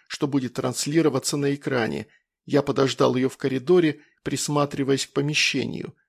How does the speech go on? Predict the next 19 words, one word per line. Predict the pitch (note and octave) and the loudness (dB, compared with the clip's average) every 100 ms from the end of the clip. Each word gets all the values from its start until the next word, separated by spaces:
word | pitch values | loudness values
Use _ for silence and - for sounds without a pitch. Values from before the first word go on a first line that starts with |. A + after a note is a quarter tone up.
| _ _ _ _ _ _ - | _ _ _ _ _ _ -2
Когда | C#3 D3 G#3 | 2 6 6
мы | D#3 | 6
вошли | C3+ - - | 2 0 -2
в | B2+ | -4
зал, | A#2+ F3 D#3 | 2 4 4
я | C3+ C#3 | 2 0
произнес: | - C#3 C3+ B2+ - G#2 - _ _ _ _ _ | 0 -2 -2 -4 -4 -6 -10 _ _ _ _ _
«Как-то | - C#3 C3+ E3+ E3 C3+ A2 _ _ | -4 -2 0 2 4 2 0 _ _
это | D3 D3 | -4 -2
не | D#3+ | -2
похоже | D#3 D#3+ D#3 - E3+ E3+ | 0 0 -2 0 0 2
на | F3 | 0
домашний | D#3+ F#3 E3+ B2 - A#2+ | 2 4 4 2 -2 -6
кинотеатр». | - C3 D3 C#3+ B2 G2+ - - _ _ _ | -6 -2 -2 -2 -4 -4 -10 -14 _ _ _
«Такой | - E3 - F#3+ | -2 -2 4 4
уж | G#3+ - | 4 0
у | |
нас | F3 D3+ B2+ | 0 0 -2
дом». | - C#3 E3+ - | 2 2 2 -4